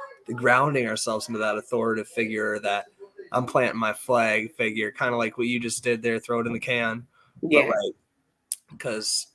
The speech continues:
Speaker 1: ah, man, it just gets me excited when we think about who we are at our finest. Why can't we be our finest all the time? Why can't we, why can't we introduce that person into every scenario or whenever we want?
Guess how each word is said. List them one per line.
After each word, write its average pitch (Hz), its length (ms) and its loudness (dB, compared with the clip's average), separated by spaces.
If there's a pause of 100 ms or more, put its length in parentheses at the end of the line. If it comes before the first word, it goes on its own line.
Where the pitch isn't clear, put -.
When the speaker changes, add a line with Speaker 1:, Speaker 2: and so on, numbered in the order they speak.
Speaker 1:
ah, 139 220 -8
man, 120 240 -4
it 120 80 -2
just 143 220 -4
gets 147 180 0
me 131 80 0
excited 131 400 2
when 123 120 -2
we 120 80 -2
think 139 220 -4
about 117 240 0
who 143 120 -2
we 131 160 2
are 113 240 4
at 107 40 0
our 104 80 0
finest. 147 600 0
Why 131 140 2
can't 127 220 -2
we 120 80 -2
be 117 180 0
our 110 80 -2
finest 110 400 -2
all 104 100 -2
the 95 60 -12
time? 104 340 -8 (300)
Why 113 180 -2
can't 120 300 0
we, 120 240 0 (400)
why 127 160 6
can't 131 240 2
we 127 180 4
introduce 120 460 0
that 110 200 0
person 113 300 -2
into 104 160 -4
every 104 200 -4
scenario 104 460 -2
or 101 140 -2
whenever 107 440 -2
we 104 120 -4
want? 101 300 -6